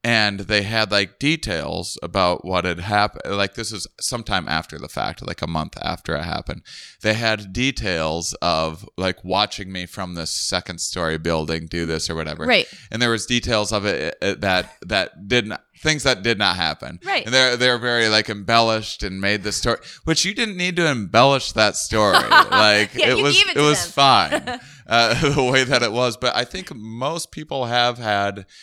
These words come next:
Speaker 1: this experience. You share this story, and then you hear it played back to you,
Speaker 2: Right.
Speaker 1: retold back to you through someone else. And it's, it's been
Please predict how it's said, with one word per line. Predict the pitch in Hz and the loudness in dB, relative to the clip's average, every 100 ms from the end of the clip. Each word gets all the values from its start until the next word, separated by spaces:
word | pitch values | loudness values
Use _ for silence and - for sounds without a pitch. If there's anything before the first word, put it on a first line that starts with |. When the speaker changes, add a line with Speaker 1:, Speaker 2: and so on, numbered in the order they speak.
| - _ | -20 _
Speaker 1:
this | 107 110 | -4 -2
experience. | 110 - 143 135 113 104 110 - | -4 -4 0 2 2 0 -4 -6
You | - | -6
share | - 113 110 | -4 0 0
this | 107 - | 0 -2
story, | - 110 107 107 | -2 0 0 0
and | 95 98 | -2 -6
then | 101 | -4
you | 101 | -6
hear | 90 - 110 113 | -8 -6 -2 0
it | 98 - | -2 -4
played | - 107 107 104 | -10 -2 0 2
back | 101 123 131 | 2 2 0
to | - | -8
you, | 85 80 90 - - | -10 -8 -10 -12 -20
Speaker 2:
Right. | 117 98 | -12 -4
Speaker 1:
retold | 120 - 113 104 | -2 0 -2 0
back | 104 117 117 | 2 2 0
to | - | -6
you | 95 | -8
through | 92 101 | -6 -8
someone | 98 107 95 92 | -6 -6 -6 -6
else. | 117 95 82 - - - - - - | -4 -4 -4 -8 -10 -16 -20 -12 -4
And | 110 101 98 95 95 - 101 | 0 0 -2 -4 -8 -6 -4
it's, | 104 98 - - - _ _ - | -4 -4 -6 -6 -8 _ _ -6
it's | 104 | -6
been | - 110 | -2 -2